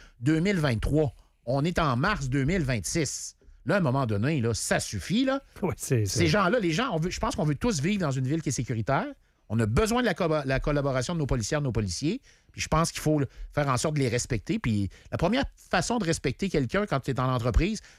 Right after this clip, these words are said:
Speaker 1: c'est de s'assurer qu'il gagne un salaire intéressant, qu'il le motive à se
Speaker 2: Puis un
Speaker 1: déplacer.
Speaker 2: contrat, ben oui, ça prend un contrat de travail, là,
Speaker 1: Mais
Speaker 2: c'est
Speaker 1: pendant la campagne
Speaker 2: Ouais.
Speaker 1: électorale, le maire, dans un, dans un débat qui n'était pas ici, dans une autre station, avait dit si on n'aurait pas donné l'augment-, deux augmentations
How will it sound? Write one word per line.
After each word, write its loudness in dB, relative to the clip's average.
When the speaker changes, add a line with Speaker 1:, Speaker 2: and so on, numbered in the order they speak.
Speaker 1:
c'est -2
de -4
s'assurer 0
qu'il 0
gagne 2
un 0
salaire 2
intéressant, 0
qu'il -2
le 0
motive 0
à 2
se -2
Speaker 2:
Puis 4
un 2
Speaker 1:
déplacer. 2
Speaker 2:
contrat, 2
ben 2
oui, 0
ça -6
prend -4
un -2
contrat 0
de -4
travail, -2
là, -6
Speaker 1:
Mais 2
Speaker 2:
c'est 0
Speaker 1:
pendant 2
la 0
campagne 0
Speaker 2:
Ouais. -2
Speaker 1:
électorale, 0
le 0
maire, 0
dans 2
un, 2
dans 2
un 2
débat 0
qui -6
n'était -2
pas 0
ici, -2
dans 0
une 0
autre -4
station, 0
avait 2
dit -2
si -4
on 2
n'aurait 2
pas 2
donné 0
l'augment-, 2
deux 2
augmentations 0